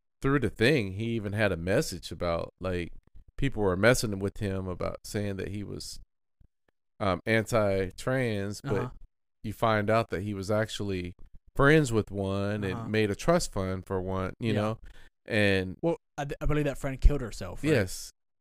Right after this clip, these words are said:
Speaker 1: And, and, and so, you know, it's, it's one of those things, man, you know?
Speaker 2: Mm-hmm.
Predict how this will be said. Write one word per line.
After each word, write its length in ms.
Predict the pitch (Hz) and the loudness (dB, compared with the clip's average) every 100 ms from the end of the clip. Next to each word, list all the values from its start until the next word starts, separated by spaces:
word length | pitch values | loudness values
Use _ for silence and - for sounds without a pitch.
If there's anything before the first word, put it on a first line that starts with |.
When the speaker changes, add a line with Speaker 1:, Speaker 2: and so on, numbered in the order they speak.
| 104 | -4
Speaker 1:
And, 300 | 107 101 - - | -2 -2 -8 -6
and, 440 | 107 101 92 92 - _ - _ - - - - - - _ _ _ _ | -4 -2 -4 -8 -16 _ -20 _ -16 -16 -16 -18 -18 -20 _ _ _ _
and 180 | 117 113 | -4 -2
so, 200 | - 127 | -2 -2
you 160 | 147 165 | -2 -2
know, 160 | 139 | 0
it's, 200 | 226 - | -2 -4
it's 440 | - 226 - - - | -6 -6 -4 -6 -2
one 200 | 147 123 | -2 0
of 80 | 104 | 0
those 180 | 92 - | 0 -4
things, 360 | 82 82 80 | -6 -6 -8
man, 380 | 78 82 85 87 | -8 -8 -8 -10
you 120 | 92 92 | -8 -8
know? 120 | 87 | -6
Speaker 2:
Mm-hmm. 340 | 85 113 110 | -8 -10 -12